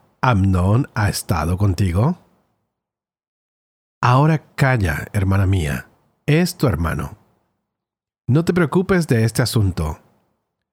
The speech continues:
Y Tamar quedó desolada en casa de su hermano Absalón. Se enteró David de todas estas cosas y se irritó en extremo. Absalón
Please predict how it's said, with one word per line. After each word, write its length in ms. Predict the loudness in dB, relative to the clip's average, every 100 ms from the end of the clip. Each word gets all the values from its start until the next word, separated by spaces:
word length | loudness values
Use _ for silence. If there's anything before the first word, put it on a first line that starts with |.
| _ _ _ _ _ _
Y 120 | 0
Tamar 540 | 2 2 4 2 0 -2
quedó 300 | 0 2 2
desolada 680 | 0 0 2 2 0 -2 -2
en 200 | 0 0
casa 540 | 0 0 0 0 0 0
de 60 |
su 120 | 2
hermano 440 | 2 2 2 2 2
Absalón. 800 | 0 -4 -6 -4 -6 -8 -10 -16 _ _ _ _ _ _ _ _ _ _ _ _ _ _ _ _ _ _
Se 180 | -2 0
enteró 260 | 2 2 2
David 320 | 2 0 0
de 180 | -2 -2
todas 580 | -4 -2 0 0 0 -2
estas 300 | -2 -4 -4
cosas 580 | -2 0 0 -2 -4 -12 _
y 160 | -2
se 320 | 0 0 2 2
irritó 720 | 0 0 -2 -2 0 2 2
en 100 | 0
extremo. 640 | -2 -4 -6 -6 -10 -12 _ _ _ _ _ _ _ _ _ _ _ _ _ _ _ _
Absalón 680 | -2 0 0 2 4 2 0